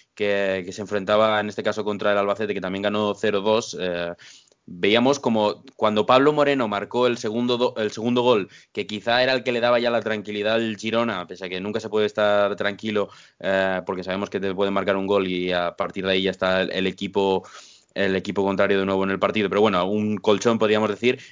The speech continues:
Vimos a Stuani celebrarlo muy efusivamente, igual que Stuani, los demás jugadores. Recuerdo especialmente a Stuani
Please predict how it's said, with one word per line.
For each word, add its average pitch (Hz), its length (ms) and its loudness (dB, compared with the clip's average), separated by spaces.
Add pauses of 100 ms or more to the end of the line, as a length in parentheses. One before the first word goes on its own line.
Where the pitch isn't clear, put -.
Vimos 123 520 0
a 104 560 2
Stuani 113 600 -2
celebrarlo 110 460 0
muy 113 260 0
efusivamente, 113 840 0 (300)
igual 104 460 2
que 117 100 0
Stuani, 120 380 2
los 95 600 -2
demás 101 220 -4
jugadores. 107 520 2
Recuerdo 110 460 2
especialmente 117 480 -2
a 120 60 2
Stuani 120 480 0